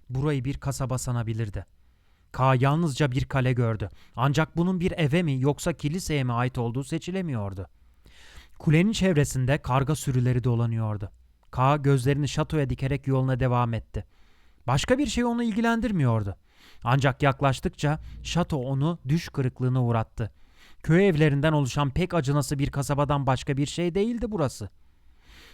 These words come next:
Tek farkı her şeyin taştan yapılmış olmasıydı belki de. Ancak sıvalar çoktandır dökülmüştü ve görünüşe bakılırsa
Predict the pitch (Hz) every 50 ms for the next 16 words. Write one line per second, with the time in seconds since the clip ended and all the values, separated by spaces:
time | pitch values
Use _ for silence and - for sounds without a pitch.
0 | - - - 185 220 - - - 151 135 123 - - 143 165 - - - - -
1 | - 143 175 214 202 - - 160 156 151 143 - 139 147 135 - - 160 160 151
2 | 147 131 - 139 139 135 123 - 135 131 127 127 127 - - 131 120 123 117 127
3 | 120 117 - - 117 113 107 - _ _ _ - - - _ _ _ - - -
4 | 120 131 151 151 143 156 143 - - 160 147 147 151 151 151 143 - - 147 151
5 | - - - 147 156 180 175 156 156 147 139 147 143 131 - 143 139 139 131 -
6 | - - 123 - - - - - - - 120 135 156 143 123 151 147 143 160 175
7 | 175 - 214 202 170 180 180 - 208 233 269 247 - - 170 190